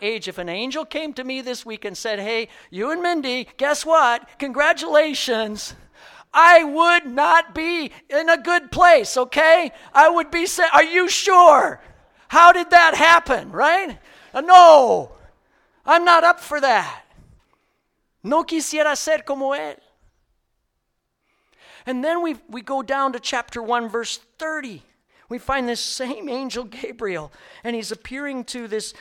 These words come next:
young virgin teenage girl named Mary in this little town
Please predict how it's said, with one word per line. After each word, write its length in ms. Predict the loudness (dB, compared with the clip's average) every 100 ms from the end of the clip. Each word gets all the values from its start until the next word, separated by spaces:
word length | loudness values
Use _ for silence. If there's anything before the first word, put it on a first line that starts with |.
| _
young 580 | -18 -12 -8 -6 -8 -10 -16 _ _ _
virgin 760 | -14 -8 -6 -6 -8 -10 -10 -16 _
teenage 500 | -16 -12 -10 -10 -12
girl 220 | -8 -6
named 280 | -6 -8 -12
Mary 500 | -10 -8 -6 -6 -8
in 120 | -10
this 180 | -10 -12
little 260 | -12 -12 -14
town 600 | -16 -12 -6 -4 -4 -8